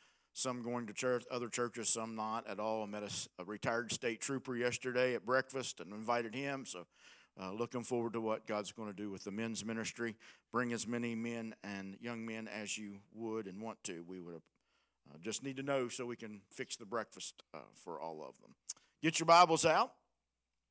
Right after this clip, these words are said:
your smart devices. Um, Lisa, uh, is helping with her daughter, little situation this morning there.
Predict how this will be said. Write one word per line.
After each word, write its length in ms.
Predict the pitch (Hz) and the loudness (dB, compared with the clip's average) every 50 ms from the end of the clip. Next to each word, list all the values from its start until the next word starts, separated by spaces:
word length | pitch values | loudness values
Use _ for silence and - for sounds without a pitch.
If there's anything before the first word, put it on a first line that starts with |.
| - - - | -20 -10 -6
your 140 | 110 117 | -4 0
smart 400 | 113 - - 135 135 135 131 - | 0 0 0 0 0 -2 -2 -2
devices. 720 | 123 120 131 131 135 135 131 - 147 147 139 - - - - _ _ _ _ _ _ _ _ _ _ _ _ 85 | -2 4 4 6 6 6 4 2 2 0 -2 -2 -4 -4 -8 _ _ _ _ _ _ _ _ _ _ _ _ -16
Um, 400 | 80 78 80 80 80 85 90 90 _ _ _ _ _ _ _ _ _ _ _ _ _ _ | -14 -14 -14 -14 -16 -18 -20 -20 _ _ _ _ _ _ _ _ _ _ _ _ _ _
Lisa, 480 | 107 123 127 117 - 127 120 117 113 113 - _ _ _ _ _ _ _ _ - | -6 -2 0 0 0 0 -2 -4 -6 -8 -14 _ _ _ _ _ _ _ _ -20
uh, 220 | 87 82 82 85 85 - | -16 -14 -14 -14 -14 -10
is 360 | - 110 107 104 101 - - - 117 | -6 -4 -2 0 0 0 0 0 -2
helping 420 | 127 123 113 - 127 120 117 117 113 113 110 - | -4 -4 -4 -4 -6 -6 -6 -8 -10 -14 -14 -12
with 240 | - 104 98 - - | -10 -10 -8 -10 -10
her 300 | - 117 110 107 104 101 - - _ _ _ _ _ _ _ _ _ - | -8 -6 -6 -6 -6 -10 -12 -18 _ _ _ _ _ _ _ _ _ -4
daughter, 480 | - 113 110 117 117 113 113 110 110 - - | 0 2 4 4 4 2 0 -4 -6 -10 -12
little 240 | - 101 107 101 101 | -10 -8 -8 -6 -4
situation 720 | 95 - 131 120 - - 113 110 113 110 - - 117 113 | -2 -2 -2 -2 -4 -4 -2 -2 -2 -2 -2 -2 -4 -4
this 220 | 110 110 - - - | -2 0 0 0 0
morning 400 | 123 123 120 120 117 117 110 107 | -2 -4 -6 -4 -6 -6 -4 -2
there. 340 | 120 120 120 120 117 120 | -2 -2 0 -2 -4 -6